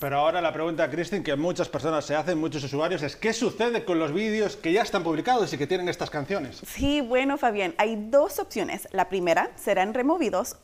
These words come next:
Speaker 2: o simplemente seguirán en la plataforma, pero sin la música. Esto mostrando también un aviso de que la música ha sido eliminada.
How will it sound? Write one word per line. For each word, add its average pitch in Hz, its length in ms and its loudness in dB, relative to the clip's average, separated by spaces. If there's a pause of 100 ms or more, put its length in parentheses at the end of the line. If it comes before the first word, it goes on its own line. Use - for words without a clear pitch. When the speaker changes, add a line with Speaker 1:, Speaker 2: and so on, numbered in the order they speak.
(140)
Speaker 2:
o 339 380 4
simplemente 269 680 2
seguirán 208 560 0
en 254 100 -4
la 311 120 -4
plataforma, 202 720 -2
pero 226 260 0
sin 240 540 -6
la 233 180 2
música. 254 720 0 (580)
Esto 254 640 0
mostrando 226 640 0
también 208 300 0
un 226 200 -2
aviso 220 380 -2
de 202 80 0
que 180 140 -2
la 160 100 0
música 156 380 -4
ha 165 140 -2
sido 156 360 -4
eliminada. 143 600 -6